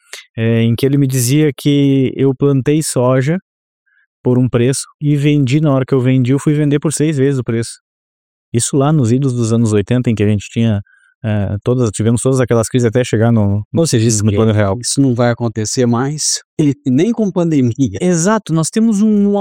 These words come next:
Speaker 1: um outro mundo hoje. É, acabei de falar a respeito de, da, do, do, da capacidade de processamento. Nós temos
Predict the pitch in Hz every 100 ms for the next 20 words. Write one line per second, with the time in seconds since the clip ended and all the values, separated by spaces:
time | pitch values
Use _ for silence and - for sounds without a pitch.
0 | 190 180 175 170 160 160 214 269 202 214
1 | 190 185 226 240 214 147 131 143 147 113
2 | 104 101 _ _ _ 107 107 104 143 190
3 | - 175 175 160 160 151 143 131 127 117
4 | 117 113 113 113 117 135 135 - 131 131
5 | 131 139 - 135 131 123 - 151